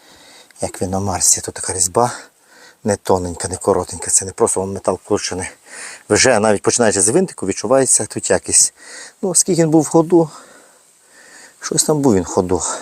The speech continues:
Щось він був в ходу. Що нас саме більше цікавило, то це не, не завадило нам би перетягнути. Клеми пролуджені.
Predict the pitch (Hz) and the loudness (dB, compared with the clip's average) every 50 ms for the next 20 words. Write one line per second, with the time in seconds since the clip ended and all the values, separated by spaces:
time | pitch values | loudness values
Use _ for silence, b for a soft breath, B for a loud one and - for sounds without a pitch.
0 | B B B B - - - - - 98 90 98 95 - - - 92 98 135 156 | B B B B -4 -2 -2 -2 -2 -4 -2 -2 -4 -2 0 -2 2 4 2 2
1 | - - B B B B B B B B B B B B B B B B B _ | 2 -2 B B B B B B B B B B B B B B B B B _
2 | - - - 139 131 123 107 - - 120 120 113 107 110 104 104 - - - - | -4 0 2 4 4 4 4 2 2 2 0 0 -2 -4 -4 -4 -4 -6 -2 -2
3 | 156 135 104 92 92 - _ - - - 113 107 104 107 117 - 117 110 104 117 | -2 -2 0 -2 -6 -12 _ -6 -4 -2 -2 -2 -4 -4 -6 -8 -8 -4 0 2
4 | 117 107 113 104 104 95 107 104 98 107 - - 107 98 92 - - 90 110 156 | 2 2 2 0 0 -2 -2 0 0 -2 -2 -2 -4 -4 -2 -6 -8 -10 -10 -12
5 | 180 - - - - B B B B B B B B B B B B - - - | -12 -12 -12 -14 -14 B B B B B B B B B B B B -6 2 2
6 | 113 101 95 - - 95 101 135 165 170 135 - 120 107 95 90 | 4 4 2 0 -2 -2 0 2 2 0 0 -2 -6 -6 -8 -10